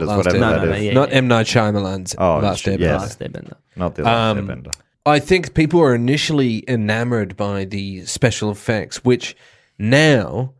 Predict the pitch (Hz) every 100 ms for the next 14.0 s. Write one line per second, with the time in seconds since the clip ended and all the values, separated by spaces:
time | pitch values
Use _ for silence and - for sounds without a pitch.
0 | _ 113 113 117 110 - 113 113 110 101
1 | - 104 101 95 98 90 - 60 78 -
2 | 67 - 127 147 139 - - 180 185 -
3 | - _ - - - 135 135 127 127 120
4 | - _ _ _ _ 131 151 147 - 123
5 | - 151 143 139 156 151 135 - _ _
6 | _ _ 135 117 107 120 110 107 101 98
7 | 98 - 110 104 - 90 98 85 82 -
8 | - 104 98 - - 104 92 85 78 -
9 | - - 67 - - 131 - - 170 185
10 | 123 107 95 - - 107 - 107 90 110
11 | 104 113 104 - - 104 - 101 107 110
12 | - 110 - 117 110 87 - 208 175 160
13 | 214 214 226 247 131 139 139 143 147